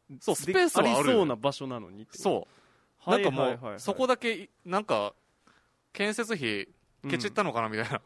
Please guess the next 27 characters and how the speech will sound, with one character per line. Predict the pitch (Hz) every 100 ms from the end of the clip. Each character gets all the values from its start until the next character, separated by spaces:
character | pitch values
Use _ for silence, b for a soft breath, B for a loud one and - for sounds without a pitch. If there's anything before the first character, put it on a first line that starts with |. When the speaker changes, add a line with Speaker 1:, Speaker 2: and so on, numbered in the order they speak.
| - -
Speaker 2:
<laughs> |
な |
ん | 202 302
か | 302
そ | - 139
れ。 | 156 180 170
Speaker 1:
ど | 185 247
う、 | 220
ど | 269 320
う |
い | 320
う |
こ | 277
と？ | 131
こ | 196
の | 262
空 | 247 285
間 | 247 123
何 | 139 226
だ | 208
っ |
た | 110
の？ | 101
当 | 196 247
初 | 202
何 | 120 156 208
を | 214 214